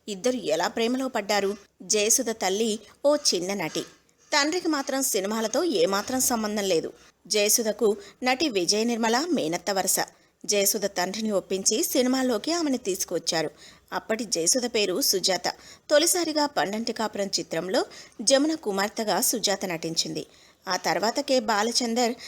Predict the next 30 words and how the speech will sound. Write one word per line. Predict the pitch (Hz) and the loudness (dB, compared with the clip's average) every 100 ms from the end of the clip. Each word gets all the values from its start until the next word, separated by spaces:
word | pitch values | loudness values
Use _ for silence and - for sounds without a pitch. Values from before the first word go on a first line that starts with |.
| - - | -8 0
ఆమె | 294 285 | 2 2
ప్రతిభను | - 160 196 220 | 0 -2 -2 -4
గుర్తించి | 220 160 - 185 - 294 480 - - - 294 | -4 -6 -6 -2 0 0 -2 -14 -20 -2 0
తమిళంలో | 285 339 262 185 254 | 2 0 -2 0 0
అవకాశం | 202 - 185 196 | -2 -4 -4 -4
ఇచ్చారు. | 165 - 160 - 156 | -4 -2 -2 -4 -6
అప్పటికే | - 185 269 285 | -4 -4 0 2
సుజాత | 269 277 269 269 | 2 2 0 2
పేరుతో | 254 247 311 311 | 0 0 -2 -2
ఒక | 294 | -2
నటి | 262 247 262 | -2 -2 -2
ఉండటంతో | 254 240 240 240 254 233 - - - | -2 -2 -2 2 2 2 -2 -16 -2
ఆమె | 285 302 | 2 4
పేరును | 294 277 285 311 | 4 6 6 4
జయసుధగా | 254 185 180 247 233 285 | 0 0 0 0 0 -2
బాలచందర్ | 330 262 240 - 233 208 | 0 0 2 0 0 -2
మార్చారు. | 175 160 - 165 156 - - - 330 | -2 -4 -2 -2 -4 -10 -20 -12 -4
ఇక | 359 | 0
వ్యక్తిగతంగా | 294 269 - 320 302 277 269 262 | 2 2 0 -2 0 0 2 2
జయసుధ | 185 196 226 214 | 2 2 2 0
వివాహం | 208 214 269 311 370 | 0 0 0 -2 -2
ఆంధ్రప్రదేశ్ | 294 254 247 214 226 226 | -2 -2 -2 -2 0 -2
మాజీ | 196 196 202 | -2 -2 -4
ముఖ్యమంత్రి | 190 220 233 247 330 | -6 -8 -8 -6 -2
నాదెండ్ల | 247 214 214 202 | -2 -2 -2 -2
భాస్కర్రావు | 196 180 - 214 208 | -2 -6 -4 -4 -2
బంధువైన | 190 185 180 190 190 208 196 - - _ - | -2 -2 -2 -2 0 -2 -2 -8 -20 _ -2
రాజేంద్ర | 226 247 285 247 | 2 2 0 -2
ప్రసాద్తో | 170 - 156 240 | -4 -4 -4 -2
జరిగింది. | 233 180 165 156 | -2 -2 -2 -4